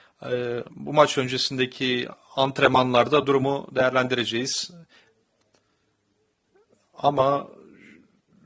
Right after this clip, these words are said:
dok-, yüzde doksan dokuz nokta dokuz yarınki maça odaklıyız şu anda.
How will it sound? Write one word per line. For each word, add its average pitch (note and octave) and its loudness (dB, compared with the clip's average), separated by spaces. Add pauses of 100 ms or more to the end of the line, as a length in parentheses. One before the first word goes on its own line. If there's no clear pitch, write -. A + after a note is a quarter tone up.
(140)
dok-, C3+ -2
yüzde C#3+ -4
doksan C#3+ 2
dokuz C#3+ -2
nokta C3+ -2
dokuz C#3 -4
yarınki C#3 4
maça B2+ 0
odaklıyız A#2+ -4
şu A2+ -2
anda. G#2+ 0